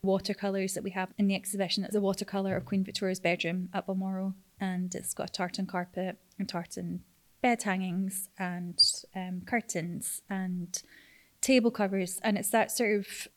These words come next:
protective or sort of, I think, comforting element of tartan that you see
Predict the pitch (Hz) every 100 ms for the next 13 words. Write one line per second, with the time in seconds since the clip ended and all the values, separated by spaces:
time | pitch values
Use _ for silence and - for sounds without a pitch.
0 | - - - 226 233 - - 254 240 233
1 | - 208 196 190 185 - 185 - - 208
2 | - - 208 - 226 - 240 247 247 -
3 | 214 220 226 240 226 - 233 240 277 262
4 | 214 214 - 233 220 208 196